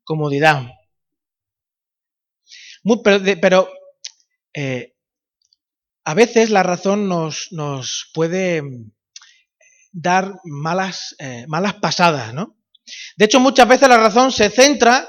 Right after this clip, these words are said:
en lo que somos capaces de conocer y entender acerca de Dios. Sin embargo, luego ponemos en duda las afirmaciones que hace Dios sobre sí mismo y sobre su Hijo.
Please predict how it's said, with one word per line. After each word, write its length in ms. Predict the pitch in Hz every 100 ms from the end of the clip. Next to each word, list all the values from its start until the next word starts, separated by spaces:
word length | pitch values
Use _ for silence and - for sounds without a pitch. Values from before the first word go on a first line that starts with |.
| - _ _ - -
en 160 | 202
lo 120 | 208 196
que 80 |
somos 380 | 202 269 269 240
capaces 540 | - 196 254 285 240 196
de 120 | 226
conocer 460 | 214 208 233 240 240
y 140 | 214
entender 400 | 208 196 190 214
acerca 360 | 214 202 190 196
de 120 | 208
Dios. 440 | 294 165 - - _ _ _ _ _ _ - _ _ _ _ _ _ _ _ _ _ _ _ _ _ _ _ _ _ _
Sin 180 | - 196
embargo, 580 | 190 202 214 220 233 196
luego 300 | 170 180 190
ponemos 380 | 180 185 185 175
en 120 | 175
duda 200 | 190 185
las 180 | 180 170
afirmaciones 680 | 170 165 160 170 185 185 -
que 120 | 180
hace 320 | 175 180 180
Dios 240 | 143 165 175
sobre 240 | 151 143
sí 120 | 131
mismo 380 | 175 185 180 196 190
y 80 |
sobre 240 | 160 143 127
su 160 | -
Hijo. 200 | 147 151